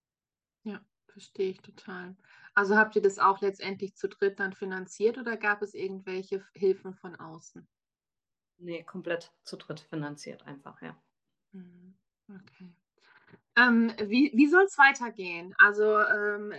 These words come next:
Speaker 1: wie wird's angenommen überhaupt? Habt ihr so ein paar, ja, so ein paar Bewertungen oder, ähm, Feedbacks? Und, ähm, ich glaube, das ist grandios, aber vielleicht mal aus eurem Munde auch?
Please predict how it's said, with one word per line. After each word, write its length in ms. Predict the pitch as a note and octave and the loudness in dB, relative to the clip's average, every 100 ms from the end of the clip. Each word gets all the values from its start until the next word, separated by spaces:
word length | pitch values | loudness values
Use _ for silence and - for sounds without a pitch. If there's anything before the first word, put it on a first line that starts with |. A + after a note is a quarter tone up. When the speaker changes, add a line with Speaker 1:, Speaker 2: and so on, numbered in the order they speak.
| G3 | -10
Speaker 1:
wie 180 | A3+ B3 | -8 -6
wird's 200 | C#4+ - | -8 0
angenommen 600 | B3+ D#4+ F4 A#3 F#3+ F#3+ | 0 2 0 -2 -6 -10
überhaupt? 560 | F#3 F#3+ F3+ F#3+ F#3+ - | -10 -10 -10 -12 -14 -8
Habt 180 | B3 B3 | -8 -8
ihr 80 | B3 | -10
so 100 | A#3+ | -8
ein 160 | A#3 A3+ | -8 -8
paar, 540 | - A#3+ A#3 A3+ A3+ A3+ | -2 2 2 2 -2 -8
ja, 400 | A#3 A#3 G#3 G3 | -6 -4 -4 -6
so 300 | G3+ G3 E3 | -6 -6 -8
ein 100 | - - | -14 -8
paar 120 | A3+ | -6
Bewertungen 800 | A3 G#3+ C4+ - B3 G#3 F#3+ F#3+ | -6 -10 -10 -10 -10 -8 -8 -10
oder, 480 | G3 G3 F#3+ F#3 - F#3+ | -10 -4 -2 -2 -2 -6
ähm, 360 | G3 F#3+ G3 F#3+ | -12 -12 -14 -16
Feedbacks? 680 | C#4 C4 G#3+ F3+ F3+ - - | -20 -16 -6 -4 -4 -8 -14
Und, 520 | E3+ F3+ E3 - - | -12 -12 -14 -14 -10
ähm, 320 | D#3 F3 F3 E3+ | -6 -6 -8 -10
ich 120 | - | 2
glaube, 220 | F3 F#3 | 2 4
das 140 | F#3 | 0
ist 120 | E3+ - | -4 -2
grandios, 580 | F3+ F#3 F#3+ A#3 D4 - | 0 4 6 6 4 4
aber 340 | G3 F#3 F#3 | 4 6 4
vielleicht 380 | F#3+ G#3 F#3 F#3 | 4 -2 -2 -2
mal 140 | G3 - | -4 -4
aus 200 | G3+ - | -8 -8
eurem 260 | F#3 F#3+ G3 | -6 -4 -6
Munde 420 | G3 G#3 G#3 G#3 | -8 -10 -8 -6
auch? 280 | G3+ A3+ | -6 -8